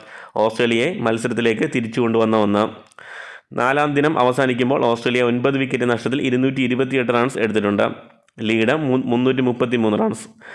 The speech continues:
മുന്നൂറ്റി അൻപതിൽ താഴെ ഓസ്ട്രേലിയ വീഴ്ത്തിയാലും ഇന്ത്യക്ക് വിജയസാധ്യതയുണ്ട്. ബാറ്റിങ്ങിനെ ഇപ്പോഴും സഹായിക്കുന്ന പിച്ചിൽ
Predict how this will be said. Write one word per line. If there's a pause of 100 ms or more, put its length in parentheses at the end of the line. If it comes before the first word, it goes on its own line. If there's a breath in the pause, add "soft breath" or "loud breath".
(180 loud breath)
മുന്നൂറ്റി
അൻപതിൽ
താഴെ
ഓസ്ട്രേലിയ
വീഴ്ത്തിയാലും
ഇന്ത്യക്ക്
വിജയസാധ്യതയുണ്ട്. (600 loud breath)
ബാറ്റിങ്ങിനെ
ഇപ്പോഴും
സഹായിക്കുന്ന
പിച്ചിൽ